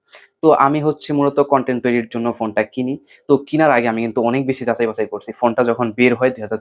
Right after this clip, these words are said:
চব্বিশ সালে, আমার স্বপ্ন ছিল এই ফোনটা। তো আমি হচ্ছে, আমার ওইরকম বাজেট ছিল না, সত্যি কথা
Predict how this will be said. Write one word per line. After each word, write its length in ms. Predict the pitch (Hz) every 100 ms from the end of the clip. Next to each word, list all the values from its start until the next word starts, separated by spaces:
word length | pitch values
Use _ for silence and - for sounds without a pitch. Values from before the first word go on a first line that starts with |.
| -
চব্বিশ 280 | 131 147 139
সালে, 160 | 117 104 - _ _ 110
আমার 140 | 113 -
স্বপ্ন 220 | 120 139 135
ছিল 100 | 117 98
এই 40 | -
ফোনটা। 240 | - - _ _ _ _ -
তো 60 | 147
আমি 100 | 151
হচ্ছে, 180 | 143 143 131
আমার 180 | 113 110 117
ওইরকম 240 | 110 113 107
বাজেট 200 | 104 107 -
ছিল 140 | 143 131
না, 40 | 98
সত্যি 200 | 135 - 139
কথা 140 | 131